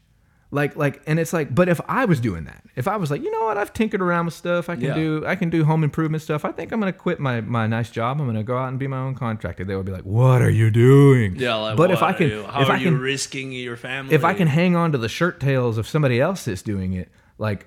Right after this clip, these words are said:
Speaker 1: he's gonna make you rich. And that's the thing that I think people don't understand, that, like, everything that you think is a real canon,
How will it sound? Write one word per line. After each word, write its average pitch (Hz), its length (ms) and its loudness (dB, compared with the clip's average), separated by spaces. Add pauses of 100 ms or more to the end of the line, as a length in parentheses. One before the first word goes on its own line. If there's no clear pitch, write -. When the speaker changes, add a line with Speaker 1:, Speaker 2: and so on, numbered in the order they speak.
(140)
Speaker 1:
he's 107 200 -4
gonna 104 160 -2
make 87 200 -8
you 92 100 -8
rich. - 380 -16 (240)
And 139 260 -2 (140)
that's 202 320 -6
the 175 100 -6
thing 160 480 -2
that 101 160 -8
I 123 120 -6
think - 360 -10
people 294 300 -8
don't 196 180 -4
understand, 139 640 -4
that, - 120 -14
like, 98 300 -8 (960)
everything 220 720 0
that 151 140 0
you 147 240 -2
think 165 440 -6
is 120 120 -2
a 101 120 -2
real 151 720 -2 (600)
canon, 151 920 0